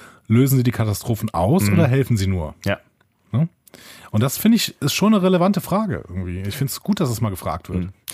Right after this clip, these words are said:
Speaker 2: Pike sagt dann ja so, äh, relativ schnell darauf, „Ja, Moment mal, aber, ähm, es kann ja nicht sein, dass sie die Katastrophen auslösen, weil die Kirche damals hier, New Eden und so weiter, ähm, die, die haben sie ja kurz bevor da irgendwie eine Bombe eingeschlagen ist, ähm, wegge-,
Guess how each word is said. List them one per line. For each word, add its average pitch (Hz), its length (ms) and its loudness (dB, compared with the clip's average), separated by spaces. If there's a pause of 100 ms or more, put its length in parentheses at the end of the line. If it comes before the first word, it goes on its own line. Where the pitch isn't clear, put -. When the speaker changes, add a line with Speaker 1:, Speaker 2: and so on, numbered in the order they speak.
(160)
Speaker 2:
Pike - 260 -4
sagt 117 220 -4
dann 117 100 0
ja 117 180 0
so, 117 420 0
äh, 120 100 -6
relativ 113 720 -2
schnell 117 200 -2
darauf, 104 340 0
„Ja, 95 120 0
Moment 101 340 0
mal, 113 260 0
aber, 107 600 0
ähm, 98 640 2 (800)
es 107 100 -8
kann 107 140 0
ja 110 60 2
nicht 107 100 2
sein, 107 140 2
dass 98 100 -2
sie 104 80 -2
die 98 200 2
Katastrophen 98 500 -4
auslösen, 110 800 0
weil 101 160 2
die 98 120 -2
Kirche 110 380 0
damals 104 520 -2
hier, 107 360 0
New 101 220 0
Eden 113 260 -2
und 101 140 -4
so 104 140 -4
weiter, 107 400 0 (440)
ähm, 104 400 2
die, 104 240 0 (280)
die 110 100 -4
haben 104 140 0
sie 107 60 2
ja 101 60 2
kurz 117 240 0
bevor 117 520 0
da 92 600 0
irgendwie 90 260 -4
eine 87 120 0
Bombe 85 240 0
eingeschlagen 85 600 -2
ist, 87 340 -6
ähm, 85 360 -2
wegge-, 87 680 -2